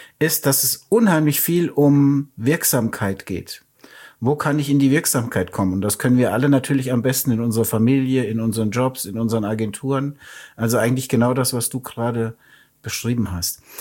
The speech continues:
Und ich würde auch direkt schon auflösen wollen, äh, was, was mein Purpose-Moment mit dir war, lieber Klaus, weil, wie gesagt, ich bin total sicher, dass du ihn nicht mal nicht nur weißt,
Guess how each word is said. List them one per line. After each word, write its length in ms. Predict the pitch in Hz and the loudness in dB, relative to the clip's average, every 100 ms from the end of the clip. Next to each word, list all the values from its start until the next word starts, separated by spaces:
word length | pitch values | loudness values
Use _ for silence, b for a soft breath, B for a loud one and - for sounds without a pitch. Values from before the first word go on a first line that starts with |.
| B | B
Und 180 | 120 117 | -4 -2
ich 160 | - 131 | -2 0
würde 280 | 180 165 | 2 2
auch 240 | 139 135 - | 2 0 -2
direkt 400 | - 123 170 - | -2 0 -2 0
schon 160 | 139 | 0
auflösen 600 | - 135 180 120 117 117 | 2 0 0 0 2 2
wollen, 400 | 107 110 135 208 - _ _ _ _ _ b b b b - | 2 0 0 -4 -10 _ _ _ _ _ b b b b -6
äh, 400 | 135 131 123 123 120 | 0 2 4 2 0
was, 340 | 110 139 - | 0 0 0
was 260 | 143 147 - | 0 0 0
mein 240 | 127 135 | 0 2
Purpose-Moment 640 | 143 160 208 143 107 110 107 | 2 0 0 2 2 2 0
mit 160 | 95 | -2
dir 160 | 110 101 | 0 2
war, 140 | 104 | 2
lieber 180 | 107 117 | 2 0
Klaus, 380 | 120 101 147 135 | -2 -2 0 0
weil, 200 | 113 123 | -2 -2
wie 180 | 123 127 | -2 0
gesagt, 340 | 139 139 - - | 0 0 -4 -10
ich 180 | - _ - | -12 _ -2
bin 360 | 113 104 101 | 0 0 -2
total 380 | - 110 123 120 | -2 0 2 2
sicher, 320 | 120 123 113 B B B | 0 0 0 B B B
dass 180 | - 117 | -4 -2
du 100 | 147 | 0
ihn 380 | 139 120 127 - | 2 4 2 0
nicht 320 | 139 143 - 143 | 2 2 2 2
mal 140 | 127 | 4
nicht 320 | 123 - - | 4 2 0
nur 160 | 120 101 | 2 2
weißt, 540 | 101 139 - - - | 2 2 2 -2 -8